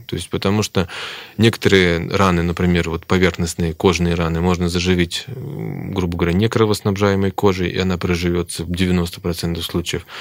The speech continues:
Кость, как правило, не заживает, если закрыть её некровоснабжаемыми тканями. Также мы и мышцы перемещаем. То есть, м, и как бы непрямая, как бы, ну,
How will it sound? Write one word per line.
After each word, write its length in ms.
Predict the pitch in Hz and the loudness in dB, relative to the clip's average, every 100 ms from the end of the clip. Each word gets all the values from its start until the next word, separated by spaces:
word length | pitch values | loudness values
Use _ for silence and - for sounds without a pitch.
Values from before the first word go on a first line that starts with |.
| - - - | -12 -12 4
Кость, 360 | 147 151 - - - - - _ | 6 6 0 -18 -20 -20 -20 _
как 160 | - 87 | -4 0
правило, 320 | 104 107 98 | 4 4 4
не 180 | 90 90 | 4 2
заживает, 560 | 82 78 87 101 90 | 0 0 2 2 2
если 440 | 87 82 - 80 78 | -2 -4 -4 -4 -2
закрыть 440 | 78 82 92 90 | -4 -2 0 0
её 100 | 80 | 0
некровоснабжаемыми 1080 | 85 95 90 82 80 82 80 82 80 82 80 | 0 0 -2 -4 -4 -4 -2 -2 -2 -4 -6
тканями. 520 | - 80 78 82 85 | -6 -6 -6 -8 -4
Также 320 | - 101 95 | -2 2 2
мы 180 | 90 85 | 2 2
и 20 | |
мышцы 360 | 95 139 - 123 | 4 2 2 0
перемещаем. 640 | 120 110 110 - 110 101 | 2 2 2 0 2 2
То 60 | 95 | 0
есть, 140 | 95 - - - - | -2 -4 -14 -14 0
м, 400 | 110 120 104 92 | 2 2 0 -6
и 320 | 101 98 104 - | -6 -6 -8 -4
как 160 | - 98 | -2 2
бы 260 | 104 98 | 4 4
непрямая, 600 | 92 120 131 135 107 85 | 4 2 4 4 4 2
как 160 | 78 80 | -2 -6
бы, 140 | 82 - | -6 -8
ну, 1200 | - - - - - - - - 92 82 78 | -12 -14 -12 -12 -14 -12 -12 -6 -4 -4 -6